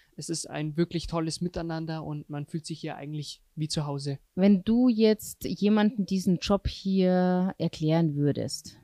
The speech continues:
Speaker 2: was muss er mitbringen und, ähm, wie sieht so dein Tag aus?
Speaker 1: Also man sollte auf jeden Fall natürlich immer mit hundert Prozent dabei sein, immer alles geben und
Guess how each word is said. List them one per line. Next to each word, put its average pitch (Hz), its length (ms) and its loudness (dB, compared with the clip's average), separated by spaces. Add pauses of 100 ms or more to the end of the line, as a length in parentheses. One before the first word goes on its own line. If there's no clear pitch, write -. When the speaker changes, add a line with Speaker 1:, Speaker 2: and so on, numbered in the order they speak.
Speaker 2:
was 196 240 2
muss 220 160 4
er 196 80 6
mitbringen 269 680 6
und, 202 540 0
ähm, 185 200 0
wie 202 120 -2
sieht - 240 -8
so 185 80 -6
dein 160 180 0
Tag 143 300 -4
aus? - 400 -18
Speaker 1:
Also 147 240 -4
man 143 160 -4
sollte 156 320 -2
auf 147 100 -8
jeden 156 260 -2
Fall 156 220 -4
natürlich 156 480 -4
immer 170 220 2
mit 156 180 0
hundert 165 300 -2
Prozent 170 360 -4
dabei 170 320 -2
sein, 180 440 -6 (100)
immer 180 300 -2
alles 160 320 -6
geben 185 520 -8 (220)
und 151 500 -12